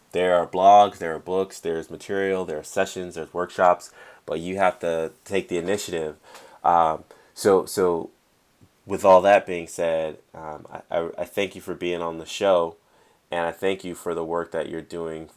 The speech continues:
in our, in the students' lives. And, um, let's, let's leave out on a, on a fun note. What are you, uh, what are you most excited about within the upcoming month? Whether it could something you're working on, or an event you're gonna attend,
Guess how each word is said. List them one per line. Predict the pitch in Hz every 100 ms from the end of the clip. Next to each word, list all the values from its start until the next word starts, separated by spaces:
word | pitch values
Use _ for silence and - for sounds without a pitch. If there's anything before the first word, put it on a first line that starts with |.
| _
in | 82
our, | 78 78 - _
in | 80
the | 78
students' | - 101 92 -
lives. | 90 90 90 87 - - _ _ _ _ _ _
And, | 90 87 85
um, | 85 85 85 82 _
let's, | 80 101 107 - -
let's | 117 127
leave | 123 127
out | 113 107
on | 104
a, | 98 95
on | - 90
a |
fun | 87 - 90
note. | 87 82 - _
What | - 98
are | 120
you, | 117 110 110 104
uh, | 95 92 90 _ - - -
what | -
are | 123
you |
most | 120 117 110
excited | - 101 95 87
about | 82 82 78 -
within | - 85 80
the | 76
upcoming | 82 - 78 78 76
month? | 76 73 _ -
Whether | 85 82
it | 78
could | 87 -
something | - 80 90
you're | 80
working | 78 123 127
on, | 117 110 107 101
or | 82
an | 80
event | 78 110 -
you're | 95
gonna | 98 92
attend, | 90 - 92 90 87 87